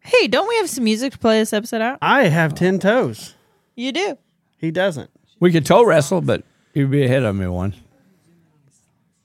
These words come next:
Speaker 2: Hey, what do you do? Quick. <laughs> Get it,
Speaker 3: Hey.
Speaker 2: come on here. <laughs>
Speaker 3: I wanna thank everybody for being here tonight, watching us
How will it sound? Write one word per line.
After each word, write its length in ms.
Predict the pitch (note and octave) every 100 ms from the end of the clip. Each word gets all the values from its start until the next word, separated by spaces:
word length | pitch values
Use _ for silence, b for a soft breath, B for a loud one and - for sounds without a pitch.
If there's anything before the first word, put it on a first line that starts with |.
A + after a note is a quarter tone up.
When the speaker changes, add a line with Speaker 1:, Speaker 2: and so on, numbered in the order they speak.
| _ _ _ _ _ -
Speaker 2:
Hey, 280 | E3+ C#3+ G#2+ _ _ _ _ _ _ _ _ -
what 160 | E3+ G3+
do 40 |
you 100 | G3+
do? 120 | D#3+
Quick. 340 | - G3 - -
<laughs> 560 | - - - - -
Get 180 | - B3
it, 100 | F3
Speaker 3:
Hey. 40 | E3
Speaker 2:
come 140 | A3+
on 160 | A3+ -
here. 240 | B3 B3 A3+
<laughs> 300 | - A3 A3 - _ -
Speaker 3:
I 40 |
wanna 160 | G#3+ D#3
thank 260 | D#3 D3+
everybody 340 | B2+ A#2+ A#2 A#2
for 100 | A2+
being 220 | B2 B2+
here 160 | A#2 G2+
tonight, 320 | G2 G#2+ F2+
watching 360 | A2+ A2+ A#2
us 240 | A2+ -